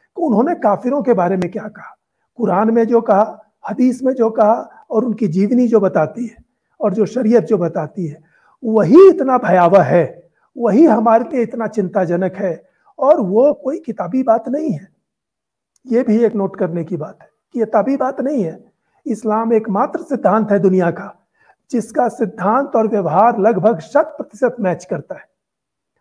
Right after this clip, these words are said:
आमतौर पर सिद्धांत बड़ा आदर्श होता है और व्यवहार में लोग भटक जाते हैं। इस्लाम एकमात्र दुनिया का सिद्धांत है जिसमें उससे व्यवहार के भट-, उसके व्यवहार से भटकाव को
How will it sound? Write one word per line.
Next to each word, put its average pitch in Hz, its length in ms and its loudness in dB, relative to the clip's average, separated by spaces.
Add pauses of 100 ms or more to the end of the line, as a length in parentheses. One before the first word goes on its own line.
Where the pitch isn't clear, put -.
(120)
आमतौर 247 540 2
पर 247 100 2
सिद्धांत 233 640 -2 (760)
बड़ा 220 160 6
आदर्श 208 380 2
होता 233 240 2
है 233 200 4 (220)
और 226 140 2
व्यवहार 196 460 2
में 214 120 2
लोग 214 220 2
भटक 156 240 -2
जाते 139 340 -8
हैं। - 160 -20 (800)
इस्लाम 233 400 -2
एकमात्र 233 460 0
दुनिया 254 320 0
का 240 120 -2
सिद्धांत 202 540 -2
है 226 280 0 (360)
जिसमें 262 520 -2
उससे 269 520 -2
व्यवहार 214 560 2
के 262 200 -4
भट-, 175 400 -8
उसके 285 340 -10
व्यवहार 214 460 0
से 262 140 -6
भटकाव 220 500 -2
को 247 300 -4